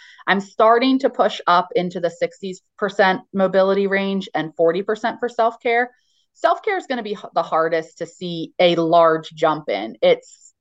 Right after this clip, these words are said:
a smaller number of items, and it's often items that don't have as big of a chance to jump.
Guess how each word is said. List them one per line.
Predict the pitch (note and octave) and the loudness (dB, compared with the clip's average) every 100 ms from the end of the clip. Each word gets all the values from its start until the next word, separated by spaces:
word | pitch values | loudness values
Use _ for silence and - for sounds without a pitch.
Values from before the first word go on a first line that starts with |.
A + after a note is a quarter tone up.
| _ - | _ 0
a | E3 | 0
smaller | - A3 G#3+ G#3+ A3+ A3 | -2 -2 2 6 4 4
number | G3 G3+ G3 | 0 0 0
of | F#3 | 0
items, | - F3 G3 C4 F4 - _ _ _ _ | -2 -4 -4 -6 -8 -14 _ _ _ _
and | G#3 | -6
it's | G#3 G#3 | -6 -4
often | G3 G3+ G3+ C4 B3+ C4 C4 C4+ _ _ _ | 0 0 0 -4 -4 -4 -8 -10 _ _ _
items | F#3+ G3 G3+ G3 | -2 -2 -4 -4
that | F#3 F3+ | -4 -4
don't | F#3 F3+ | -6 -6
have | F3+ F3+ | -6 -4
as | F3 D#3+ _ _ | -4 -8 _ _
big | F#3+ F#3 F3+ F#3 - _ _ - | -4 -4 -6 -12 -20 _ _ -4
of | E3+ | -4
a | |
chance | D#3+ G#3 E3+ - - | -4 -4 -6 -8 -6
to | D#3 | -6
jump. | D3 E3 B2 - | -2 -2 -2 -6